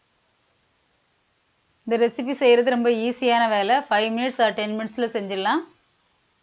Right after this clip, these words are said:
வெங்காயம், இஞ்சி பூண்டு ரெண்டுமே நல்லா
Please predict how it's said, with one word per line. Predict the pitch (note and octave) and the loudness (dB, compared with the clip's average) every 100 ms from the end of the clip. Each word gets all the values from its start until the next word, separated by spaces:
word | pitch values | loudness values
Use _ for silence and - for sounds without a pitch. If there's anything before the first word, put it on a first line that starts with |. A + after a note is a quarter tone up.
| _ _ _ _ _ _ _ _ _ _ _ _ _ _ _ _ _ _ _ _ _ _ _ _ _ _ _ _ _ _ _ G#3 | _ _ _ _ _ _ _ _ _ _ _ _ _ _ _ _ _ _ _ _ _ _ _ _ _ _ _ _ _ _ _ -4
வெங்காயம், | A#3 B3+ C4+ C4 | 2 6 6 4
இஞ்சி | A#3 A#3+ | 0 0
பூண்டு | A#3 A#3+ C4 | 0 4 4
ரெண்டுமே | A3+ A3+ B3+ B3+ | 4 2 2 2
நல்லா | G#3+ | 4